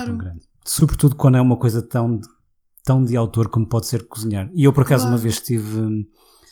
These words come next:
Speaker 1: tive o privilégio de fazer uma gravação na, na cozinha do Belcanto. Ahm,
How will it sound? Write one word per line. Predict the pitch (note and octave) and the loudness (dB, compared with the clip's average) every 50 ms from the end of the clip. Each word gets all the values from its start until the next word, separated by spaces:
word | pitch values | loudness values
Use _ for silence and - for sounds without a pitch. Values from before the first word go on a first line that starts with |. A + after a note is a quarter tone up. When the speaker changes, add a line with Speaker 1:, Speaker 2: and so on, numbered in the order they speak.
| _ _ _ _ _ _ _ | _ _ _ _ _ _ _
Speaker 1:
tive | - C3 A2 A#2 | -4 -2 -2 -2
o | A2+ | -2
privilégio | - C3 A2+ G#2+ A#2 A2+ A2+ G#2 F#2 | -2 -2 -2 0 0 0 0 -2 -2
de | - | -4
fazer | - - A2+ A2+ | -4 -2 0 0
uma | A#2 A2+ A2+ | 0 0 0
gravação | G2 A2 A2+ G#2 A2+ A2 - A#2 G#2+ | 0 -2 0 0 -2 0 0 0 0
na, | G#2 G2+ G2+ G2 G2 F#2+ F#2+ F#2+ F#2 F#2 F#2 F#2 F#2 F#2 F#2 F#2+ - _ _ _ _ _ _ - _ _ | 0 0 -2 -2 -4 -4 -6 -6 -6 -8 -10 -10 -10 -12 -12 -14 -16 _ _ _ _ _ _ -20 _ _
na | - B2 A#2 A2 | 2 2 2 4
cozinha | - A#2 G2+ A2+ A2+ A2 | 2 2 2 2 2 4
do | G#2+ | 4
Belcanto. | G2 A2 G#2+ G2 - G#2 G2+ G2 F#2+ - - _ _ _ _ _ _ _ _ _ _ _ _ _ _ _ _ _ - | 4 4 2 2 0 -2 -2 -2 -4 -8 -18 _ _ _ _ _ _ _ _ _ _ _ _ _ _ _ _ _ -6
Ahm, | A2 G#2+ G#2+ A2 A2 G#2+ G#2+ A2 A2 A2 G#2+ G#2+ G#2+ G#2+ G#2+ G#2+ G#2+ G#2+ A#2 | -4 -4 -2 -2 -2 -2 -2 -2 -2 -2 -2 -2 -2 -4 -4 -4 -4 -6 -6